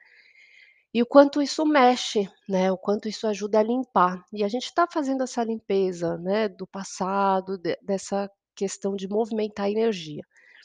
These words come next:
Eu mesmo tive uma semana aqui bem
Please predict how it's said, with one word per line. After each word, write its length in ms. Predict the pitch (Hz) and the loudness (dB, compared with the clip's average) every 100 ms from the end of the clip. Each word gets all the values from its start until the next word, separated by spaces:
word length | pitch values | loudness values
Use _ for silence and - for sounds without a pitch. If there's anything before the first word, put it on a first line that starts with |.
| - _ _ _ _ _ _ _ - - | -20 _ _ _ _ _ _ _ -10 0
Eu 140 | 180 | 2
mesmo 340 | 190 190 214 | 4 4 0
tive 260 | 208 214 202 | -4 -2 -2
uma 160 | 208 208 | 0 -2
semana 500 | - 196 196 202 196 | -2 0 0 0 -2
aqui 220 | - 196 | -4 -8
bem 540 | 175 180 226 254 247 | 0 0 0 -4 -6